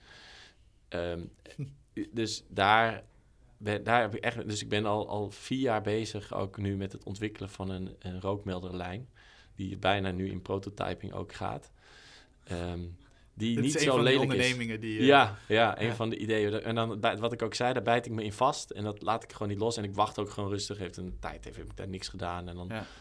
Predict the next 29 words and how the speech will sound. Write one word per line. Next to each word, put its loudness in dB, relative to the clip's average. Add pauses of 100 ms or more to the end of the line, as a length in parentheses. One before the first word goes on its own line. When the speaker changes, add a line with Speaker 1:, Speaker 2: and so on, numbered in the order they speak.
Speaker 1:
kom -6
ik -10
iemand -6
tegen -2
die -6
vindt -6
dat -14
ook. -2
En -8
die -8 (200)
is -20
bereid 0
er -8
ook -8
wat -6
geld -2
in -6
te -12
stoppen. -6
En -10 (480)
een -2
jongen 0
die -2
dat -6
hel-, -4
kan -4
helpen -4
met -8
ontwikkelen. -4